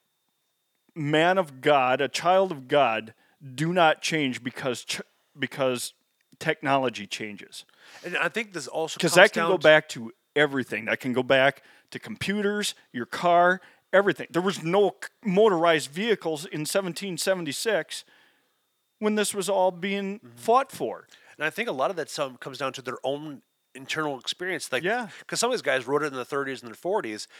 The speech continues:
Speaker 2: but they've probably seen a lot of technical advances from when they started pr-, putting food on the table until they went to war. 'Cause a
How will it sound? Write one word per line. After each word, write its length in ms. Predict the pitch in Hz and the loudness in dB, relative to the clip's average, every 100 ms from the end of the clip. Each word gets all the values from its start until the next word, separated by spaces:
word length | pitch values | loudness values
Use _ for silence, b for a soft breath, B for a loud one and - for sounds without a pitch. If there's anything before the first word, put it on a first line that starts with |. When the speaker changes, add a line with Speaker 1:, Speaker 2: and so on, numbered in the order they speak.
| B | B
Speaker 2:
but 180 | 156 123 | -8 -6
they've 200 | 147 160 | -8 -6
probably 300 | 175 151 151 | 0 0 0
seen 220 | - 160 | -4 -4
a 40 | 131 | -2
lot 220 | 127 139 | -2 -2
of 40 | |
technical 440 | - 151 - - 139 | -2 -6 -6 -12 -10
advances 480 | 120 143 190 - 117 | -6 -6 -4 -6 -8
from 280 | - 127 107 B B | -6 -6 -8 B B
when 300 | 98 117 123 | -6 -6 -4
they 100 | 135 | -4
started 320 | - 139 135 - | -2 -2 -2 -6
pr-, 100 | 139 _ _ - | -14 _ _ -12
putting 240 | 156 151 | -8 -8
food 240 | - 156 | -8 -10
on 40 | 143 | -8
the 80 | 143 | -10
table 380 | 160 165 196 202 B B | -6 -6 -6 -12 B B
until 280 | 120 151 | -8 -4
they 120 | 135 120 | -4 -6
went 280 | 117 139 135 | -4 -6 -6
to 60 | |
war. 220 | 131 185 | 0 0
'Cause 140 | 165 | 0
a 60 | 117 | -4